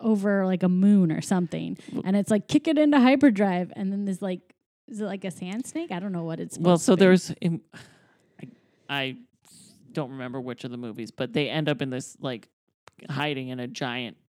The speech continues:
Speaker 2: asteroid,
Speaker 1: Mm-hmm.
Speaker 2: and they realize as they're walking around that they're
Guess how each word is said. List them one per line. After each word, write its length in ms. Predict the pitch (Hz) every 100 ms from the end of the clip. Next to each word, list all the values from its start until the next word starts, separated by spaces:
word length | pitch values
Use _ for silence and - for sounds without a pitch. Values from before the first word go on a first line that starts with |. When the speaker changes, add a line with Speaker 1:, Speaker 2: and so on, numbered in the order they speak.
| _
Speaker 2:
asteroid, 680 | 139 143 - 127 117 113 120 - -
Speaker 1:
Mm-hmm. 320 | 233 214 196 190
Speaker 2:
and 200 | 147 139
they 100 | 139
realize 500 | 147 151 139 131 131
as 220 | 135 131
they're 80 | 131
walking 260 | 135 135 131
around 140 | 123 120
that 140 | 117
they're 180 | 120